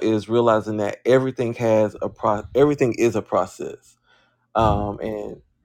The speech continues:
whether it's a good process or a bad process, but everything is a process. And, um, you know, uh,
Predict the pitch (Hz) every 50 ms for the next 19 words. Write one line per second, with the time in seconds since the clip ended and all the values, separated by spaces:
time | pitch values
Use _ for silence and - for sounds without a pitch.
0 | _ _ _ _ _ _ _ _ _ _ _ _ - 101 117 113 104 107 - -
1 | 104 110 - - 104 104 120 156 175 175 - 180 170 165 165 170 170 165 156 -
2 | 110 120 120 107 123 127 120 113 104 - 120 110 98 104 123 113 113 107 - -
3 | 131 139 151 165 165 - 156 143 127 123 117 - - 120 117 110 110 101 - -
4 | 123 107 101 - - 95 85 - - 110 _ _ _ _ _ _ _ _ _ _
5 | _ - - 123 123 120 117 113 110 110 107 - 95 110 110 107 107 104 104 101
6 | 101 101 101 101 101 _ _ _ _ _ _ _ _ _ _ _ _ _ _ _
7 | _ _ _ _ _ _ - _ _ _ - 131 135 127 123 117 101 - - 101